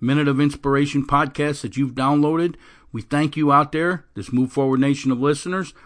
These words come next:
for downloading this episode one seventy-four, where our quote today will be, "When everything seems to be going against you, remember that the airplane takes off against the wind, not with it."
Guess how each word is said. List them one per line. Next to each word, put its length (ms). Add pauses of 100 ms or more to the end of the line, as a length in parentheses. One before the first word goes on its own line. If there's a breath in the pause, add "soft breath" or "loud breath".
(100)
for 120
downloading 560
this 200
episode 480
one 180
seventy-four, 800 (440 soft breath)
where 140
our 140
quote 260
today 300
will 120
be, 340 (440 soft breath)
"When 280
everything 460
seems 320
to 60
be 140
going 300
against 420
you, 220 (340)
remember 460
that 160
the 140
airplane 600 (240)
takes 240
off 240
against 400
the 80
wind, 420 (240)
not 240
with 240
it." 140